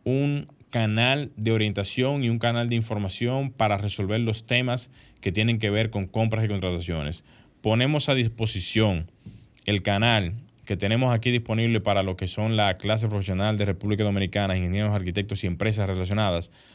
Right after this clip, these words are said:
de nuestro, nuestro programa Arquite-, Arquitectura Radial para buscarle una línea de comunicación entre compras y contrataciones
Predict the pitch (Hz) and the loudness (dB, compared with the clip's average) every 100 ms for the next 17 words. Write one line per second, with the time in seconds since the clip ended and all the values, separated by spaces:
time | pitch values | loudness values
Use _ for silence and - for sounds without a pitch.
0 | - _ - 120 127 - - _ 104 123 | -20 _ 2 4 4 2 -8 _ 0 0
1 | 123 117 - 117 117 110 107 117 117 107 | 0 -4 -2 0 0 -2 0 2 2 2
2 | 101 98 95 95 95 92 117 110 113 107 | 0 -2 -2 0 -2 0 0 2 2 2
3 | 92 117 117 113 110 113 127 131 123 127 | 2 2 2 2 -2 0 0 2 0 0
4 | 135 131 - - - - _ _ _ 104 | -2 -2 -8 -20 -20 -20 _ _ _ 2
5 | 113 151 160 139 127 117 107 98 - 101 | 4 6 4 2 0 0 0 0 0 0
6 | 87 87 - _ _ _ _ _ - 135 | 0 -4 -14 _ _ _ _ _ 0 0
7 | 131 139 131 135 131 117 110 98 95 117 | 2 0 -2 -2 0 0 0 0 0 0
8 | 123 117 | 0 -2